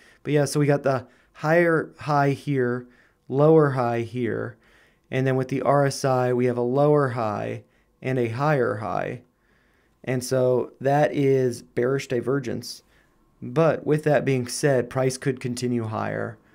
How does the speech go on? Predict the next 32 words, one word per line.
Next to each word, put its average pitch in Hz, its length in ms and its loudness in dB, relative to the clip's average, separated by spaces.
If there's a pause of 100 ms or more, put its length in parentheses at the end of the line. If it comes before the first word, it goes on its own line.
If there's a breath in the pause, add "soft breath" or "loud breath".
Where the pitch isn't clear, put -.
(340 soft breath)
and, 104 640 -6
uh, 104 180 -2
the 113 140 -2
R 151 160 2
S 151 120 -4
I 196 120 2
could 131 120 -14
continue 117 360 -6
higher. 107 240 -4
That 110 140 -4
would - 100 -10
then 113 180 -4
negate, 107 520 -4 (540 soft breath)
uh, 107 120 -2
the - 40 -4
bearish 113 320 -2
divergence, 113 640 -2
but - 220 -2
price 151 280 2
would 139 80 0
have 127 200 -4
to 123 60 -2
go 131 280 0
up 139 220 -2
to 110 260 -6
three 147 320 -4
thirty-six 135 680 -4
to 123 120 -8
negate 131 360 -4
that 160 180 0
bearish 165 300 0
divergence. 165 720 -2